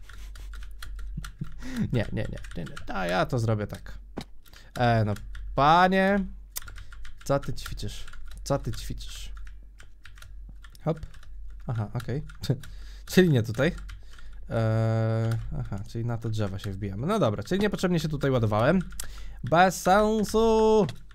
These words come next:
O, tak samo jak ten skok był. Mega, mega bez sensu. Dobra, czekajcie, spróbujemy stąd coś tutaj wbić. Elegancko, elegancko, elegancko.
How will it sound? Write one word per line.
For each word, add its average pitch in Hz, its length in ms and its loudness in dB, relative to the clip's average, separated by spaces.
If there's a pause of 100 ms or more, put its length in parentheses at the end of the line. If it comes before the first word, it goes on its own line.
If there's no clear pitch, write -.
(200)
O, 156 260 6 (400)
tak 151 140 2
samo 160 160 4
jak 151 60 2
ten 156 100 2
skok 143 220 2
był. 110 140 2
Mega, 143 320 2
mega 123 220 0
bez 117 160 0
sensu. 110 360 -2 (640)
Dobra, - 260 -10
czekajcie, - 320 -10
spróbujemy 104 480 -8
stąd 113 220 -4
coś 117 300 -4
tutaj 113 300 -2
wbić. - 380 -4
Elegancko, 110 720 0
elegancko, 175 640 0
elegancko. 123 680 0